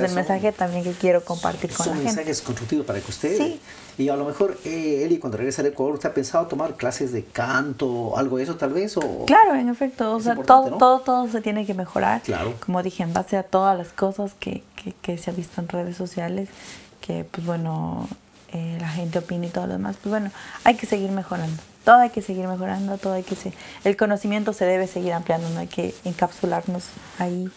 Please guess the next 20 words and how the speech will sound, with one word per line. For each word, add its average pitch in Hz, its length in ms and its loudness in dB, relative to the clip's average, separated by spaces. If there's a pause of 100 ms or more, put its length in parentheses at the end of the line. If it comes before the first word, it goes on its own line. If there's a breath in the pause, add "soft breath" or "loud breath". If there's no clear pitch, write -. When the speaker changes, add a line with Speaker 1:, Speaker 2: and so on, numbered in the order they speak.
(440 loud breath)
Speaker 1:
decir 175 280 -4
como 170 300 -6
que, 170 200 -4
bueno, 175 300 -4 (140)
todo, 185 120 -6 (200)
todo 190 160 -4
lo 185 60 -8
hizo 185 200 -8
bien 190 460 -6
o 180 60 -8
todo 185 300 -4
lo 180 360 -4 (140)
salió 180 500 0
de 180 120 -4
lo 180 100 -4
mejor. 180 240 -4 (360 loud breath)
Pues - 180 -18
no, - 260 2
o 202 80 -8
sea, 214 220 -4